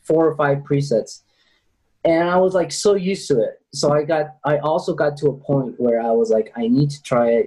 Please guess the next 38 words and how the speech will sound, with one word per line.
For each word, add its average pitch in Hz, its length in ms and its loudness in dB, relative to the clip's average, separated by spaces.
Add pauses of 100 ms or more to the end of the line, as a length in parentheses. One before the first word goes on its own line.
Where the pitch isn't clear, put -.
something 123 500 -4
new, 117 380 2
something 123 320 -4
that 110 100 2
will 110 140 2
challenge 120 520 -2
me, 113 180 2
something 113 380 -4
that 98 160 0
will, 107 240 0 (500)
um, 104 520 -4 (140)
you 123 140 2
know, 98 220 -4 (260)
help 123 200 -2
me 123 180 -2
create 117 720 2
or 104 460 0 (300)
whatnot." 113 500 -2 (120)
And 123 140 4
then 139 160 2
I 151 120 2
saw 151 500 -2 (100)
him 165 400 -2 (540)
switching 196 640 -4
to, 135 440 0
uh, 120 280 0 (160)
G 143 160 2
F 143 100 -8
I 147 100 0
system, 143 400 -2
and 117 100 -2
I 113 40 -4
was 113 160 -2
like, 113 220 -2 (280)
"Oh, - 320 -2 (1300)
you 127 140 2
know, 120 420 -2
okay." 170 640 0